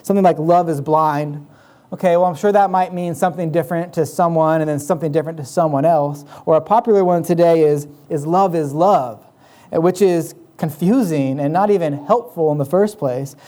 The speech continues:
But this little phrase is actually the mantra of those who want to pervert love and use it to justify all sorts of immorality. You know, don't buy the "Love is Love" shirt at Target. That means something that you don't want to represent,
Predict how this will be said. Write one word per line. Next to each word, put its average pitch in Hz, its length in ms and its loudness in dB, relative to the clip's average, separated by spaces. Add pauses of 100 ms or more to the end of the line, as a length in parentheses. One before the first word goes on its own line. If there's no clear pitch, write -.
(160)
But 196 100 2
this 208 140 0
little 233 160 4
phrase 208 360 2
is 151 120 -6
actually 175 560 -2 (200)
the 160 80 -4
mantra 160 720 0
of 170 240 4
those 196 300 2
who 214 80 2
want 180 240 0
to 170 80 -6
pervert 170 560 -2
love 131 420 -8 (160)
and 165 140 -4
use 208 140 0
it 185 60 -10
to 151 100 -8
justify 180 600 -2
all 196 380 0
sorts 196 320 -4
of 151 140 -10
immorality. 147 800 -2 (200)
You 175 60 -6
know, 160 60 0
don't 196 240 0
buy 190 200 2
the 160 140 -2
"Love 160 240 0
is 147 140 -6
Love" 165 300 0
shirt 127 280 -8
at 131 160 -12
Target. 165 460 -6 (300)
That 170 140 -6
means 185 280 -6
something 175 420 -6
that 151 200 -2
you 165 260 -4
don't 165 200 -2
want 165 300 -4
to 151 220 -2
represent, 147 640 -2